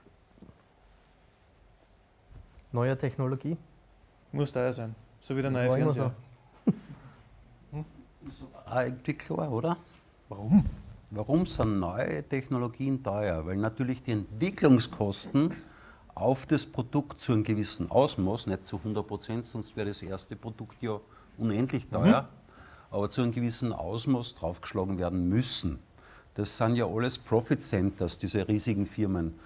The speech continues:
Speaker 3: Also V W best-, ist ja nicht eine Firma sozusagen mit dreihunderttausend Mitarbeiter, sondern das sind ziemlich viele sehr kleine Firmen, Profit Centers, wo halt der Chef dieses Profit Centers hört,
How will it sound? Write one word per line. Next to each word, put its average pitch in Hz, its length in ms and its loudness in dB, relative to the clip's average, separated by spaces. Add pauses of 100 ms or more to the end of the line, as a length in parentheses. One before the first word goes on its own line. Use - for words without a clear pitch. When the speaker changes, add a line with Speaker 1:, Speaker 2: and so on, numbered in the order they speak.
(200)
Speaker 3:
Also 101 220 -2
V 101 300 0
W 104 140 0
best-, 113 340 -8
ist 110 140 -6
ja 117 60 0
nicht 107 180 0 (140)
eine 95 280 -2 (100)
Firma 131 320 -2
sozusagen 120 640 -8
mit 113 120 -4 (440)
dreihunderttausend 110 800 -2
Mitarbeiter, 123 720 -6 (300)
sondern 113 280 -4
das 117 160 -6
sind 123 300 -2 (180)
ziemlich 131 340 4
viele 156 220 -6
sehr - 200 2
kleine 135 400 2
Firmen, 123 520 0
Profit 120 380 0
Centers, 131 600 -2 (340)
wo 131 180 0
halt 135 260 0 (240)
der 120 280 6
Chef - 380 2
dieses 135 300 -6
Profit 135 380 -2
Centers 127 500 -2
hört, 110 300 2